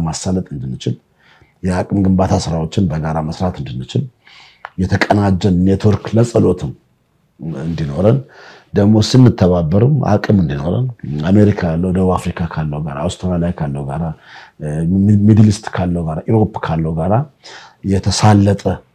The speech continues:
አያያዝ እንዲኖረው፣ ደግሞ አመራሩም ቢሆን፣ እ፣ ሌጂቲሜት መሆን እንዲችል፣ እዛም ያሉ ተበታትነው አንድ ከተማ፣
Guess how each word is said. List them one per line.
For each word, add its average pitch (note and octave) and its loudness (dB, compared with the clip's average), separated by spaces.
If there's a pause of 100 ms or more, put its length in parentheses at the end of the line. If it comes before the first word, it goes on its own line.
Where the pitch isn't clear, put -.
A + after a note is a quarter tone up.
አያያዝ F#2 -2
እንዲኖረው፣ D#2+ 2 (580)
ደግሞ E2+ 2
አመራሩም G2 4
ቢሆን፣ G#2 4 (120)
እ፣ D2+ -6 (300)
ሌጂቲሜት G2 2
መሆን F2 -4
እንዲችል፣ D#2 -6 (580)
እዛም F2 0
ያሉ E2+ -2
ተበታትነው A2 4
አንድ G#2 4
ከተማ፣ - -2